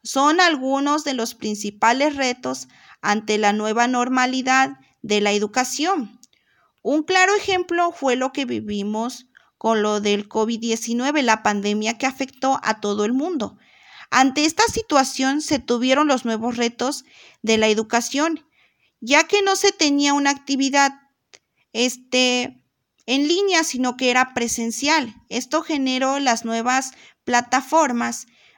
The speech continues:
educativas donde se implementó el uso de las tics. Las tics son el medio de las clases virtuales, plataformas como L M S,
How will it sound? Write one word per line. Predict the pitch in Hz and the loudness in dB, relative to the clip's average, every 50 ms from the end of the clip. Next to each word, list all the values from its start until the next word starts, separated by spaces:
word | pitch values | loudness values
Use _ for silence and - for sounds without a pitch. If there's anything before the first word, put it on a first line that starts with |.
| _ _ _ _ _ _ _ _ _ | _ _ _ _ _ _ _ _ _
educativas | - 233 226 247 240 - 269 262 254 - 285 285 277 269 262 262 254 240 | -4 -4 -2 -4 -2 -2 -2 -2 -2 -2 -2 0 2 2 2 0 0 -2
donde | 233 240 233 220 240 | -4 -2 -2 -2 -2
se | 233 - 240 | -4 -4 -4
implementó | 226 220 220 220 220 226 214 220 220 - 240 247 | -6 -4 -4 -4 -4 -4 -4 -4 -4 -4 -2 -2
el | 240 247 240 | -2 -2 -2
uso | 220 226 233 - 240 214 | -4 -4 -4 -6 -4 -4
de | 214 214 | -2 -2
las | 214 214 226 226 - - | -2 -2 -2 -2 -4 0
tics. | - 339 370 359 - - - - - - _ _ _ _ _ _ - - - - - | 2 2 2 2 0 -4 -8 -8 -8 -12 _ _ _ _ _ _ -20 -20 -20 -16 -6
Las | - 254 285 285 - 285 - | 0 4 4 4 4 2 0
tics | - 370 427 466 - - - - - _ _ _ _ | 0 0 0 0 -2 -4 -8 -8 -10 _ _ _ _
son | - - - 311 330 359 | -4 2 2 4 6 6
el | 415 427 403 370 | 6 6 4 4
medio | 330 285 277 277 285 277 285 277 262 277 302 302 311 | 2 2 4 4 4 4 4 2 2 2 2 2 2
de | 311 277 262 | 2 -2 -4
las | 233 240 220 202 - - | -4 -4 -4 -6 -6 -10
clases | - - 269 277 240 247 247 - 262 233 226 220 - - - | -8 -2 0 2 2 0 0 -4 -6 -6 -6 -6 -8 -12 -10
virtuales, | 180 196 202 190 190 - - 262 277 294 285 285 277 262 240 226 - - | -6 -4 -4 -4 -6 -6 -2 2 4 6 6 6 4 2 0 -2 -4 -6
plataformas | - - 220 214 208 214 214 214 220 - - 269 269 269 269 262 247 233 226 214 - - - - - - - - _ - | -8 -4 -2 -2 -2 0 -2 -2 -2 -2 -2 0 0 2 2 0 0 0 0 -2 -4 -8 -16 -20 -20 -20 -20 -20 _ -4
como | - 240 240 240 240 233 240 | -2 0 0 0 0 -2 -2
L | - 277 277 269 247 | -2 0 0 0 0
M | 247 240 233 226 233 247 269 294 285 | 0 -2 -2 -4 -4 -2 -2 -2 -2
S, | 285 - - - 240 240 240 233 233 240 240 | -4 -4 -4 -4 -2 -2 0 -2 -2 -4 -8